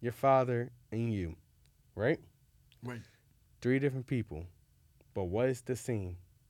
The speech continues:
Speaker 2: The blood.
Speaker 1: The blood.
Speaker 2: Yeah. And the egg example is pretty much there's a shell, there's a yolk, and there's a,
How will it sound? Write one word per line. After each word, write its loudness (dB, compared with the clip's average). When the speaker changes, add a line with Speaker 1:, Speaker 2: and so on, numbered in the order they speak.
Speaker 2:
The -10
blood. -10
Speaker 1:
The 0
blood. 0
Speaker 2:
Yeah. -8
And 0
the -2
egg 2
example -2
is -4
pretty -4
much -4
there's -8
a -8
shell, 0
there's -4
a -6
yolk, -2
and -4
there's -2
a, -6